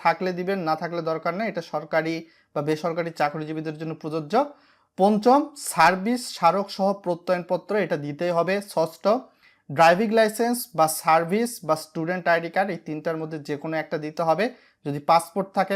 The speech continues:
পাসপোর্টে যদি আপনার ঠিক থাকে, সেটাই কিন্তু আপনার এনআইডিতে উঠবে, মানে ক কে খ করা যাবে না। এনআইডিতে আপনি তথ্যটাকে যে কারেকশন করতে যাচ্ছেন, সেটা আপনার স্টুডেন্ট আইডি বা পাসপোর্ট বা জন্ম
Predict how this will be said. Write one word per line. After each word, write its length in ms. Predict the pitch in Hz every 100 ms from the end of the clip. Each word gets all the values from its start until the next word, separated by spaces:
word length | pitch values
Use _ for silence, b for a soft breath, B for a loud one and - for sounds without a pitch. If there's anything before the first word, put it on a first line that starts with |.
| 190
পাসপোর্টে 360 | 156 156 160 156
যদি 100 | 156 160
আপনার 160 | 160 143
ঠিক 140 | - 170 -
থাকে, 220 | 180 190 196 202 b b _
সেটাই 320 | - 170 208 208
কিন্তু 220 | 208 202 190
আপনার 180 | 180 175 156
এনআইডিতে 420 | 165 165 170 185 175
উঠবে, 280 | 156 147 170 262 - _ _ _
মানে 220 | 143 151 156 -
ক 20 | 196 220
কে 100 | 262 254 -
খ 20 | 196 190
করা 180 | 190 170 151
যাবে 160 | 135 120
না। 40 | 113 - 156
এনআইডিতে 560 | 175 185 185 208 220 220 214 b b -
আপনি 180 | 160 190 185
তথ্যটাকে 520 | 175 170 202 202 202 202
যে 60 | 196 196
কারেকশন 380 | 165 180 - 202 185
করতে 220 | 160 160 180
যাচ্ছেন, 260 | 180 - 208 208
সেটা 160 | 165 170
আপনার 180 | 180 180
স্টুডেন্ট 380 | - 156 160 185 185
আইডি 140 | 185 185
বা 60 | 180 151
পাসপোর্ট 420 | 156 156 175 165
বা 60 | 165 151
জন্ম 200 | 151